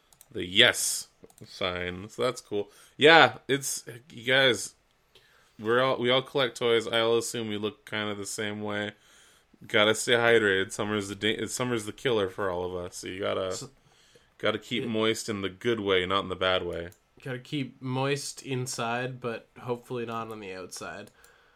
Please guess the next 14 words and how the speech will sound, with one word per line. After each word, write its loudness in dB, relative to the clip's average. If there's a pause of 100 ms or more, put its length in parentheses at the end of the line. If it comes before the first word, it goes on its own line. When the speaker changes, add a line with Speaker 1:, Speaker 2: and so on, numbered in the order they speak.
Speaker 1:
Yeah, 0
moist 0
inside, 2
dry 4
on 0
the 2
outside, 0
but -4
not -2
in -8
the -6
bad -8
way -6
either. -8